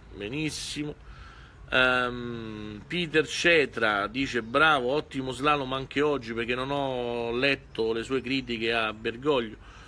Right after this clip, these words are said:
Ovviamente, signori, eh, tutti hanno le, eh, opinioni che vogliono. Si sa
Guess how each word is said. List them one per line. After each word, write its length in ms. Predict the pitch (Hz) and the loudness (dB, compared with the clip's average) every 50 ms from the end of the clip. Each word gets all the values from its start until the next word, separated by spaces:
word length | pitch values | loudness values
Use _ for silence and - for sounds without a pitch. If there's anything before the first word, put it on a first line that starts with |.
| - - - - - - | -20 -20 -20 -16 -10 -6
Ovviamente, 560 | - 113 113 117 117 127 139 123 101 92 - | -6 -4 -2 0 0 0 0 -2 -2 -4 -6
signori, 360 | 98 107 120 123 113 101 95 62 | -6 -4 -4 -4 -4 -4 -6 -6
eh, 340 | 65 92 95 98 101 98 92 | -8 -8 -6 -6 -8 -8 -8
tutti 280 | - - 127 - - 104 | -6 -6 -6 -4 -2 -2
hanno 240 | 101 101 101 101 101 | -2 -2 -2 -4 -4
le, 260 | 104 104 101 101 - | -4 -4 -4 -4 -6
eh, 140 | - - 73 | -8 -10 -10
opinioni 480 | 71 90 107 101 110 113 123 123 120 117 | -8 -8 -8 -8 -6 -6 -4 -4 -4 -2
che 100 | 120 131 | -2 -4
vogliono. 480 | 127 147 170 160 139 123 110 101 92 - | -2 0 2 2 2 2 -2 -8 -12 -10
Si 240 | - - - 120 | -12 -10 -8 -6
sa 260 | 110 - 139 139 113 | -2 2 4 4 4